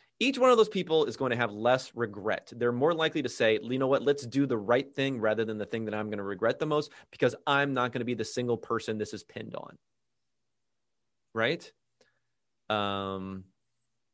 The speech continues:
I'm not gonna have that problem. I'll, I'll give you another quick example. It just came to mind. I was listening to the Bet the Process podcast. Anyone who doesn't,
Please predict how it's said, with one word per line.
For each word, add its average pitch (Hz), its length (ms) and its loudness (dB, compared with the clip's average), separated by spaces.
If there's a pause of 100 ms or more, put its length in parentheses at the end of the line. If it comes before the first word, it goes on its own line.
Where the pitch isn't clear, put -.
I'm 131 120 2
not 131 120 2
gonna 110 160 -4
have 101 160 -4
that 95 180 -4
problem. 101 520 -4 (1300)
I'll, 143 260 6
I'll 143 80 6
give 160 140 0
you 156 40 2
another 139 180 4
quick - 160 -2
example. 110 340 -4
It 92 60 -6
just 104 140 -12
came 113 160 -4
to 104 80 -6
mind. 110 260 -2 (220)
I 120 60 -2
was 113 80 0
listening 123 260 -2
to 117 100 -6
the 107 80 -4
Bet 113 220 0
the 107 40 -14
Process 107 440 -2
podcast. 104 600 -4
Anyone 101 240 -10
who 101 60 -10
doesn't, 110 420 -4